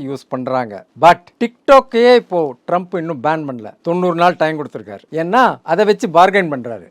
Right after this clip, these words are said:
நீ இதுக்கெல்லாம் ஒத்துக்கோ, இதுக்கெல்லாம் ஒத்துக்கோ, நான் அந்த பேன் எடுக்கிறேன். ஏன்னா சுப்ரீம் கோர்ட்டே ஆர்டர் பண்ணிட்டான், TikTok டேஞ்சரஸ், நம்மளுடைய யூ எஸ்-னுடைய சீக்ரெட்ஸ்லாம் வெளில போயிடும், பேன் பண்ணிட்டான். அப்போ TikTok-ஐயே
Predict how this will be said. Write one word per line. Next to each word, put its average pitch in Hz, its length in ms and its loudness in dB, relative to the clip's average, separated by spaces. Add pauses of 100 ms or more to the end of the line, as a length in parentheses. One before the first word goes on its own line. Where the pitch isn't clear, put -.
(140)
நீ 165 160 -4
இதுக்கெல்லாம் 156 380 0
ஒத்துக்கோ, 147 380 -6
இதுக்கெல்லாம் 160 380 -4
ஒத்துக்கோ, 147 300 -4 (160)
நான் 196 180 0
அந்த 156 220 -8
பேன் 151 260 -6
எடுக்கிறேன். 131 340 -10 (100)
ஏன்னா 190 140 -6 (120)
சுப்ரீம் 214 400 -6
கோர்ட்டே 190 220 -6 (100)
ஆர்டர் 160 240 -4
பண்ணிட்டான், 117 340 -16
TikTok 185 360 -4 (120)
டேஞ்சரஸ், 160 520 -4 (120)
நம்மளுடைய 156 360 -6 (380)
யூ 190 120 -4
எஸ்-னுடைய 156 360 -10
சீக்ரெட்ஸ்லாம் 170 540 -6
வெளில 156 280 -4
போயிடும், 156 280 -6 (440)
பேன் 143 200 -2
பண்ணிட்டான். 104 380 -18
அப்போ 165 140 -6 (100)
TikTok-ஐயே 277 640 6